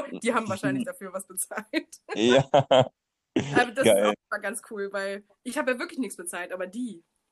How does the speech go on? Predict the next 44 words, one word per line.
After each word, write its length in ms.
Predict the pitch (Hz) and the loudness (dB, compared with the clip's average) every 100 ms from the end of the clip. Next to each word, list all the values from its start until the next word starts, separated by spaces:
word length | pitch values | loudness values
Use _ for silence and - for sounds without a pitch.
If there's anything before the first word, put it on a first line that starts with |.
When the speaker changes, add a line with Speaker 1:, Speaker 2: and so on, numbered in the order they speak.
| - | -4
Speaker 1:
die 60 | 240 | 0
Speaker 2:
Mhm. 120 | 233 | 4
Speaker 1:
wollten 260 | 254 311 214 | 4 2 0
ja, 140 | 180 | 0
dass 160 | 180 196 | 0 -6
man 100 | 185 | -8
das 100 | 185 | -8
irgendwie 380 | 202 208 196 180 | -6 -6 -6 -6
teilt. 460 | 190 180 269 - _ _ _ _ _ | -4 -2 -4 -10 _ _ _ _ _
Speaker 2:
Ja, 200 | 101 113 | -4 -2
Speaker 1:
Mach 200 | - 214 | 0 -2
ich 80 | 202 | 0
doch 80 | 151 | -2
Speaker 2:
klar. 80 | 120 | 0
Speaker 1:
gerne. 400 | 185 190 165 165 _ - | 2 0 -2 -10 _ -8
Nur, 100 | 240 | 0
dass 120 | 247 | 2
das 160 | 247 233 | 2 -2
überhaupt 300 | 220 240 269 | 0 0 0
nichts 140 | 269 254 | -6 -8
mit 120 | 220 | -6
meiner 500 | 220 226 208 202 202 151 110 | -6 -4 -6 -8 -12 -20 -16
Community 500 | - 226 254 269 196 - | -10 -4 -2 -2 -6 -14
zu 100 | 202 | -12
tun 200 | 214 220 | -6 -4
hat 100 | 202 | -2
und 120 | 214 | -4
die 100 | 208 | -4
wissen 180 | 226 240 | -4 -2
dann, 120 | 202 202 | -2 -2
wen 140 | 202 | -4
sie 40 | 196 | -6
sich 80 | - | -2
merken 260 | 196 - 226 | -2 -2 -4
können. 240 | 262 277 - _ _ | -4 -6 -10 _ _
Oder 260 | 262 294 349 | 2 4 4
der 140 | 262 233 | 2 0
eine 160 | 269 | -2
oder 120 | 262 | -6
andere 220 | 247 247 233 | -8 -8 -8
hat 120 | 208 | -8
dadurch 220 | 226 247 | -8 -10
schon 100 | 240 | -14
entdeckt, 400 | 214 214 220 | -14 -14 -16